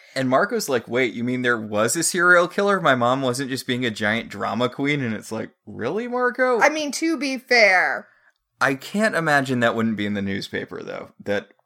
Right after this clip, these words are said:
Speaker 1: a serial killer is serial killing people in Seattle.
Speaker 2: Well, but the
Speaker 1: Hi there.
Speaker 2: Hi. Uh.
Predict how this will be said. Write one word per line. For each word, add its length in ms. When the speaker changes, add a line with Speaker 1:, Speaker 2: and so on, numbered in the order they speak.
Speaker 1:
a 120
serial 480
killer 340
is 200
serial 460
killing 320
people 280
in 100
Seattle. 520
Speaker 2:
Well, 200
but 160
the 160
Speaker 1:
Hi 180
there. 200
Speaker 2:
Hi. 460
Uh. 640